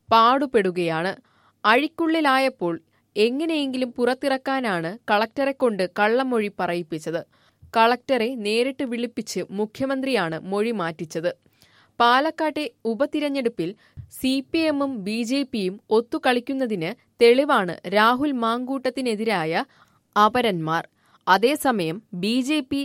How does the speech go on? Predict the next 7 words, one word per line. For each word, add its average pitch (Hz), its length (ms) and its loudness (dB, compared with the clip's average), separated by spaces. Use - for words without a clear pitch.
സി - 220 -4
പി 285 140 -6
എം 285 160 0
സ്ഥാനാർത്ഥികൾക്കെതിരെയോ 233 1400 -2
തിരിച്ചോ 254 440 2
അപരന്മാരെ 226 760 2
നിർത്തിയിട്ടില്ല. 196 720 -4